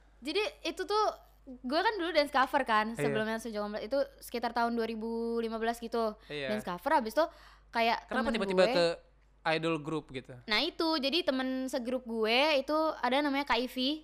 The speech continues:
Speaker 2: Hmm.
Speaker 1: kayak ngasih tau, dia kan suka aja Jepangan juga, nggak
Speaker 2: Iya.
Speaker 1: cuma Korea. Nah dia terus ngasih tau, "Eh, ini ada audisi nih, idol gini, gini, gini. Ini yang, eh, apa namanya, yang nge-produce, eh, apa namanya, N M B forty-eight gitu."
Speaker 2: Oh iya.
Speaker 1: Iya, yang sister groupnya si A K B kan.
Speaker 2: Iya, iya.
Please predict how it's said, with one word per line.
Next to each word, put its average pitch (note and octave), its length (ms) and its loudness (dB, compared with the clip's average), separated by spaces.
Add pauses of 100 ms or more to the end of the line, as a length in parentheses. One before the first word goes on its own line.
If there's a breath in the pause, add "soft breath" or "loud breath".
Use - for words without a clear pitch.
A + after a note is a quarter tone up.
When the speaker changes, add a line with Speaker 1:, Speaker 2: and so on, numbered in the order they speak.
Speaker 2:
Hmm. C3 320 -12
Speaker 1:
kayak A#3 300 2
ngasih A#3+ 240 -2
tau, B3 180 4
dia A#3+ 160 0
kan G#4+ 140 0
suka - 180 0
aja A#3 140 0
Jepangan A3 400 -4
juga, G3 320 -2
nggak G3 160 0
Speaker 2:
Iya. C#3 80 2
Speaker 1:
cuma B2+ 160 0
Korea. F#3+ 280 -2 (160)
Nah G3 140 -6
dia G3+ 140 -4
terus A#3 180 -8
ngasih A3 220 -8
tau, G3 180 0
"Eh, C#4+ 140 -8
ini C#4+ 100 -6
ada C4 160 -4
audisi A3 320 -8
nih, C#4+ 160 -4
idol C4 220 -4
gini, B3+ 160 -4
gini, B3 180 -4
gini. B3+ 140 -4 (340 soft breath)
Ini B3 220 -4
yang, D4 180 0
eh, A3 300 2
apa A3 100 0
namanya, D4 300 0
yang C4 100 -4
nge-produce, A3 840 -4
eh, G#3 720 2
apa - 300 -8
namanya, D4 420 -4
N A#3 100 -2
M A#3 120 -2
B A#3 100 -4
forty-eight C#4 680 0
gitu." F#3+ 440 -6
Speaker 2:
Oh G3+ 140 -6
iya. C3+ 320 0
Speaker 1:
Iya, C#4 140 6 (100)
yang B3 80 0
sister B3 320 -4
groupnya G#3+ 720 -4
si G#3 500 -6
A G#3 100 -8
K G#3+ 180 -8
B A3+ 100 -8
kan. F3 240 0
Speaker 2:
Iya, B2 100 -2
iya. A#2 120 -8